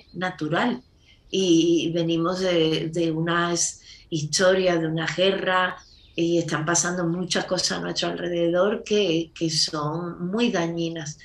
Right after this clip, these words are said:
Entonces la purificación, como se observa en el budismo, para poder, eh, limpiar, equilibrarse, ordenarse y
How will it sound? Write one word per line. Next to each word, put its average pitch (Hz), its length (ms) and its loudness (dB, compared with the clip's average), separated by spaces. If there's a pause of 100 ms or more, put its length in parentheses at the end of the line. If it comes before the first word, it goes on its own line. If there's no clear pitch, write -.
(260)
Entonces 185 460 2
la 175 180 0
purificación, 175 1000 -2
como 170 380 -4
se 165 300 -2
observa 180 540 -2
en 175 80 -4
el 175 140 -6
budismo, 185 600 -4 (440)
para 165 300 0
poder, 170 600 0 (300)
eh, 170 520 2
limpiar, 165 680 0 (240)
equilibrarse, 170 1120 0
ordenarse 175 1040 -2 (440)
y 262 440 2